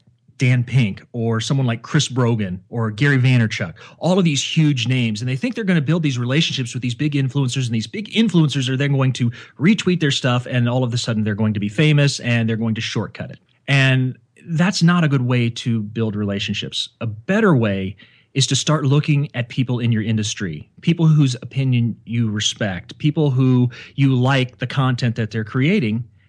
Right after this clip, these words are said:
and then just simply trying to promote them,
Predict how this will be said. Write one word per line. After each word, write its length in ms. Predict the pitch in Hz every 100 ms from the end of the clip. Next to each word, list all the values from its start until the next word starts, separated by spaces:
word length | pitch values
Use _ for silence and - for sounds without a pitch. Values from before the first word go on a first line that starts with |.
| _ _ -
and 160 | 156
then 180 | 165 175
just 460 | - 160 160 - -
simply 560 | - 143 135 123 120 -
trying 400 | - 120 113 113
to 140 | -
promote 540 | 110 - 110 113 113 110
them, 240 | 87 73